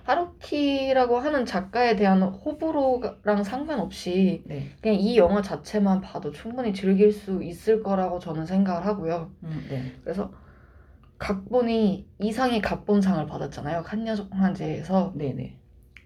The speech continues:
Speaker 1: 그래서 뭐 굳이 그런 상 때문에 이 영화를 본 건 아니지만 보고 나니까 이제 각본을 진짜 잘 썼다라는 말밖에는 할 수가 없었어요. 진짜로.
Speaker 2: 음, 네, 맞아요.
Speaker 1: 그리고 개인적으로는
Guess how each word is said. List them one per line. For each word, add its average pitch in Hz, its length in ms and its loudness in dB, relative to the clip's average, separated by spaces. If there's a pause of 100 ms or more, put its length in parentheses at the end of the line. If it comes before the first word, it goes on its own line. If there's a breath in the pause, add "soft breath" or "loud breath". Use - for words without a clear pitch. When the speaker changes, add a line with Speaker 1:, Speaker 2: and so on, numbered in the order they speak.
Speaker 1:
그래서 165 300 -10 (720 loud breath)
뭐 208 140 0
굳이 226 360 0
그런 202 260 4
상 349 280 -4
때문에 277 640 2
이 185 120 2
영화를 185 300 4
본 208 180 2
건 214 120 2
아니지만 160 640 -4 (600 soft breath)
보고 214 200 6
나니까 185 240 2
이제 165 180 -8 (120)
각본을 180 500 -8
진짜 196 380 6
잘 165 200 -4
썼다라는 185 600 2
말밖에는 185 640 4
할 233 120 8
수가 254 280 0
없었어요. 156 340 -6
진짜로. 190 520 6
Speaker 2:
음, - 0 -
네, 139 140 2
맞아요. 131 460 -6 (960 loud breath)
Speaker 1:
그리고 - 500 -4 (520 soft breath)
개인적으로는 214 880 4